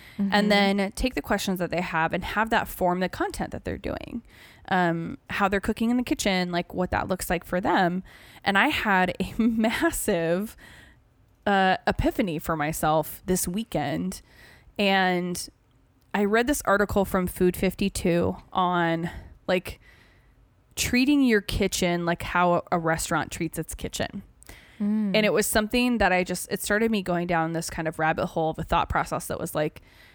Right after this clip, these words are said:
Speaker 2: this, like, the, the restaurant thing is how my mind works when it comes to food. I
Speaker 1: Mm,
Speaker 2: spent
Speaker 1: mm-hmm.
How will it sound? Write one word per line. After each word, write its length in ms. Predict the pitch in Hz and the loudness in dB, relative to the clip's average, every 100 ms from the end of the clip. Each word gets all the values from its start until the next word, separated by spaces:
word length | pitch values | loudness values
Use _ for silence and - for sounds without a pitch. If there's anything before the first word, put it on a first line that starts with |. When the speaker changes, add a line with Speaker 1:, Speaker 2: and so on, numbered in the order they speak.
| _ 185 175 - | _ -12 -12 -12
Speaker 2:
this, 360 | 196 226 240 - | 0 2 2 0
like, 240 | 302 240 - _ - | 0 0 -6 _ -20
the, 280 | 196 196 180 | -12 -10 -8
the 140 | 196 202 | -2 0
restaurant 520 | 196 233 - 311 - - | 2 0 0 0 0 0
thing 280 | 214 233 - | 2 2 0
is 160 | 185 - | -2 -2
how 500 | - 190 190 196 190 | -2 2 4 4 2
my 420 | 185 170 175 175 | 2 2 2 -2
mind 360 | 170 151 156 170 | -2 -4 -4 -2
works 420 | 151 254 - - | -2 -2 -4 -4
when 120 | 175 | -4
it 100 | - | -4
comes 300 | - 156 175 | -6 -6 -6
to 100 | 170 | -8
food. 360 | - - - - _ - - - - 196 | -8 -10 -10 -18 _ -20 -20 -18 -6 0
I 100 | 208 | 2
Speaker 1:
Mm, 40 | |
Speaker 2:
spent 400 | 208 190 180 180 | 2 2 2 0
Speaker 1:
mm-hmm. 180 | 190 | -2